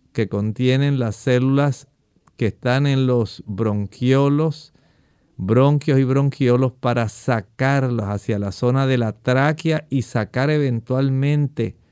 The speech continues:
mediante esa compresión fuerte que es la tos,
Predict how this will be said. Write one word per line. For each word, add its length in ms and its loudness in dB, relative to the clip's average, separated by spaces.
mediante 1080 0
esa 920 0
compresión 840 2
fuerte 680 0
que 120 -2
es 80 0
la 200 0
tos, 680 -6